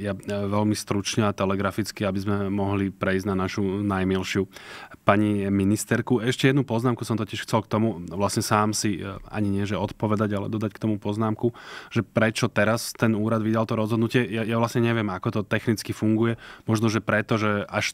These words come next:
teraz napríklad o to tie osoby požiadali, vieš, o tento typ ochrany. Ja naozaj vôbec ne-, neviem, ako to funguje, toto len sa zamýšľam, že trebárs to tak môže byť, že, že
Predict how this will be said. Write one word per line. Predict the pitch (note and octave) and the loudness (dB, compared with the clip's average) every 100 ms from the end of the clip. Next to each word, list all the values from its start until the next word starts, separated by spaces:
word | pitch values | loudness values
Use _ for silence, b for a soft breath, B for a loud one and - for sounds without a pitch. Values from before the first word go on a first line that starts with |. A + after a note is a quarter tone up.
| - | 0
teraz | A2 G#2+ - | 2 2 0
napríklad | G2+ G2 G#2+ - G#2 | -2 -2 -4 0 -2
o | F2 | -2
to | G#2 G#2 | -6 -8
tie | - G#2 G2+ F#2+ B B B - | -4 -4 -4 -8 B B B -2
osoby | A2 B2 G#2+ G#2 | 0 2 2 2
požiadali, | - G#2 G#2+ G2+ F2 E2+ | 2 2 4 2 0 -4
vieš, | F2+ F#2+ F#2 | -2 -2 -4
o | |
tento | G2+ G2 G2+ | -4 -2 0
typ | G2 | 0
ochrany. | F#2+ - G#2+ A2+ | -2 2 2 4
Ja | C3 | 4
naozaj | B2+ B2+ A#2 | 4 2 2
vôbec | A#2 A#2+ G#2+ | 0 0 0
ne-, | A2 | 0
neviem, | A2 G#2+ G#2 G2 | 2 2 2 0
ako | F#2+ G#2+ | -2 -4
to | |
funguje, | G2 G#2+ A2+ A#2+ A2+ | -2 2 4 2 0
toto | G2+ G#2+ | -2 0
len | G2+ G2+ F2+ - _ - | 0 0 -2 -8 _ -2
sa | A2 | 2
zamýšľam, | G2+ G2+ - G2 | 2 2 0 -4
že | G2 | -2
trebárs | - G#2+ G2 F#2+ - B B B B | 0 0 0 -2 -12 B B B B
to | A2 | -2
tak | G#2 G2 | 0 2
môže | G#2 G#2 G#2+ | 2 2 2
byť, | G2+ A2 A2+ | 2 0 0
že, | G#2 G2 | 0 -2
že | F#2+ | -2